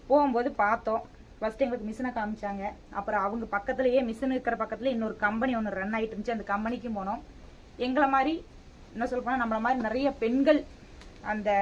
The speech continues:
தொழில் எடுத்து பண்ணிட்டு இருந்தாங்க. அப்போ அந்த, அவங்ககிட்டயும் போய் நாங்க விசாரிச்சோமுங்க. விசாரிச்சப்ப அவங்க எப்படி இந்த மிஷின் ஓட்டுறது, என்ன ஏதுன்னு எல்லாம் சொல்லி கொடுத்தாங்க. அந்த கம்பெனிக்காரங்களும் எங்களுக்கு என்ன சொன்னாங்கன்னா, "கண்டிப்பா சர்வீஸ் உங்களுக்கு வீட்லயே இருக்குமுங்க,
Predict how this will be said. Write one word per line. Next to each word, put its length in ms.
தொழில் 220
எடுத்து 200
பண்ணிட்டு 340
இருந்தாங்க. 300
அப்போ 340
அந்த, 240
அவங்ககிட்டயும் 420
போய் 120
நாங்க 220
விசாரிச்சோமுங்க. 640
விசாரிச்சப்ப 360
அவங்க 260
எப்படி 260
இந்த 180
மிஷின் 160
ஓட்டுறது, 500
என்ன 320
ஏதுன்னு 320
எல்லாம் 260
சொல்லி 260
கொடுத்தாங்க. 500
அந்த 200
கம்பெனிக்காரங்களும் 760
எங்களுக்கு 240
என்ன 60
சொன்னாங்கன்னா, 460
"கண்டிப்பா 340
சர்வீஸ் 460
உங்களுக்கு 340
வீட்லயே 360
இருக்குமுங்க, 340